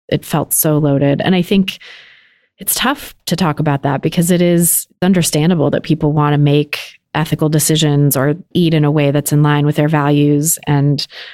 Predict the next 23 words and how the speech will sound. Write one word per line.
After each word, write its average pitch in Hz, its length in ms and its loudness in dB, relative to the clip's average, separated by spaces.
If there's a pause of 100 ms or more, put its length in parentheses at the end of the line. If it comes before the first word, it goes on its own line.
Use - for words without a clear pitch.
maybe 156 220 2
they're 151 120 0
doing 147 240 0
a 143 60 2
lot 139 120 2
of 156 80 0
other 196 200 2
things 180 240 2
in 175 80 4
their 156 140 2
life 151 360 0
that 139 120 -2
are 151 100 2
sort 151 200 0
of 147 120 -4
geared 151 260 0
towards 147 680 0 (440)
trying 147 380 0
to 160 80 2
minimize 147 500 2
their 147 140 0
impact 147 640 -2
or - 380 0